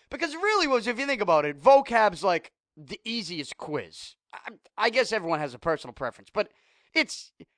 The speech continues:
it's, all it is is memory. You know, it's memory. If, if you actually take the time to study words and get the flashcards going,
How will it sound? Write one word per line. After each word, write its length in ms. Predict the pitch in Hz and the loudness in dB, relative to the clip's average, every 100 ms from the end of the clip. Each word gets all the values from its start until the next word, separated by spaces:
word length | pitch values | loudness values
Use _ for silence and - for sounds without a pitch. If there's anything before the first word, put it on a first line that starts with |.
| _ | _
it's, 200 | 269 - - | -8 -8 6
all 240 | 311 370 311 | 10 12 10
it 80 | |
is 140 | 269 180 | 4 -2
is 120 | 165 | -8
memory. 400 | 156 190 196 170 180 | -2 0 0 -2 -2
You 120 | 202 | -2
know, 100 | 160 | -2
it's 140 | - | -2
memory. 460 | 240 311 151 92 - | 4 4 4 -8 -6
If, 200 | 208 196 - | -4 -4 -8
if 180 | 240 196 | -10 -4
you 240 | 320 359 | 0 4
actually 540 | 330 294 - 262 240 | 4 4 -4 -6 -6
take 380 | 196 - 269 269 | -6 4 4 4
the 100 | 226 | -6
time 460 | 220 226 208 175 160 | 0 4 4 4 -2
to 120 | 190 | -10
study 400 | - - 220 220 | -10 0 2 2
words 440 | 190 180 170 165 160 | 4 4 4 2 -6
and 100 | 165 | -6
get 160 | 202 | -6
the 80 | 180 | -6
flashcards 800 | - 190 196 196 - 160 151 - | -2 2 2 0 0 0 0 0
going, 420 | 185 147 110 | 0 0 -4